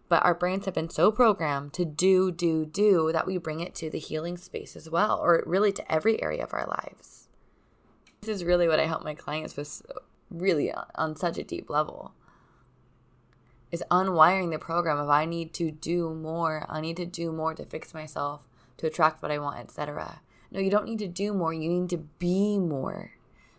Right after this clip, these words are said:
be more present with the parts of you that feel like they need to do more. Why do they feel like they need to do more? Like, let's get curious. Why do these parts of you feel like they need to do more right now? Oh,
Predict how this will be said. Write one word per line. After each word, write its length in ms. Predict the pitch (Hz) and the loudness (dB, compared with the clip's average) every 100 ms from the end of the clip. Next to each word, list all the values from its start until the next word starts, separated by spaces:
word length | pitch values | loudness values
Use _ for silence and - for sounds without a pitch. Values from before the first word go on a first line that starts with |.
| _ - | _ -4
be 240 | 202 214 | 0 2
more 280 | 196 170 165 | 4 4 2
present 440 | - 180 185 180 | 0 -2 -2 -4
with 120 | 165 | -6
the 80 | - | -6
parts 380 | - 196 214 - | -4 -2 -2 -2
of 80 | 165 | -4
you 120 | 156 | -2
that 180 | - - - | -2 -4 -2
feel 260 | 214 254 | 2 6
like 220 | 220 180 | 6 4
they 140 | - 151 | -2 -4
need 180 | 147 147 | -6 -10
to 100 | 151 | -10
do 200 | 143 143 | -8 -6
more. 240 | - 165 | -4 4
Why 240 | 170 196 | 10 10
do 60 | 240 | 10
they 120 | 262 | 4
feel 160 | 254 247 | 4 2
like 160 | 226 | 2
they 100 | 220 | 0
need 160 | 208 196 | -2 -2
to 60 | 185 | -2
do 200 | 180 247 | -2 -2
more? 420 | 220 - - - - - - - - - - - _ _ _ | -2 -2 -4 -10 -20 -20 -20 -20 -20 -20 -20 -20 _ _ _
Like, 240 | 214 208 - | 2 2 4
let's 220 | 220 240 | 2 4
get 180 | 294 - | 0 -2
curious. 800 | - 240 - - - - - - _ _ _ _ _ _ _ | -2 0 2 0 -4 -12 -20 -20 _ _ _ _ _ _ _
Why 260 | 226 233 277 | 10 10 10
do 60 | 262 | 6
these 260 | 247 240 | 0 -2
parts 300 | - 254 - | -2 -4 -2
of 60 | 214 | -4
you 100 | 208 | -2
feel 200 | - 233 | 0 0
like 180 | 254 240 | 0 -2
they 140 | 214 | -4
need 160 | 214 208 | -4 -6
to 80 | |
do 220 | 185 214 247 | -2 -2 -2
more 260 | 226 185 | -2 -4
right 240 | 165 - - | -4 -8 -12
now? 280 | - - - _ _ _ _ _ _ _ _ _ | -16 -16 -20 _ _ _ _ _ _ _ _ _
Oh, 320 | 226 208 170 | 0 0 -2